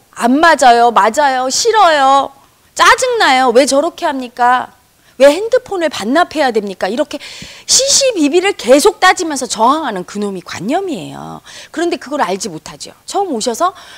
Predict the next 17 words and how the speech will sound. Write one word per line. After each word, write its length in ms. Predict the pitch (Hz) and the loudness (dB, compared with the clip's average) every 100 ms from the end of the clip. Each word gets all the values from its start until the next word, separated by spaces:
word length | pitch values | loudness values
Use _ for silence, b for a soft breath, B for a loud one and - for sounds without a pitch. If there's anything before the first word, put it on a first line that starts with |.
| B | B
이제 120 | - | -12
수행에 320 | 190 392 349 247 | -4 -2 -2 -2
입문되기까지 880 | 226 294 339 240 185 - 160 - | -2 -2 -2 -4 -6 -6 -6 -6
하루 240 | 226 480 466 | -6 0 0
이틀이 400 | - 294 330 508 - | -2 -8 -4 -4 -6
그래서 240 | 202 190 | -8 -8
우리 140 | 196 | -8
도우미님들이 720 | - 226 247 226 180 156 156 - | -6 -4 -4 -6 -8 -12 -14 -12
참 220 | - 302 | -10 -10
힘듭니다. 640 | 392 440 440 311 - - B B B | -8 -8 -8 -8 -8 -10 B B B
그 100 | 277 285 | 0 0
막 120 | 285 | 0
부정성이 580 | 240 269 403 415 359 269 | -2 0 0 0 -2 -2
올라오는데 540 | 220 262 233 196 214 B B B | 0 2 0 -4 -6 B B B
그걸 200 | - 466 | 2 2
못 180 | 254 233 | 4 2
알아차리니까 1000 | 214 185 - 156 143 - 139 135 139 127 | 2 0 -4 -6 -14 -14 -12 -12 -14 -16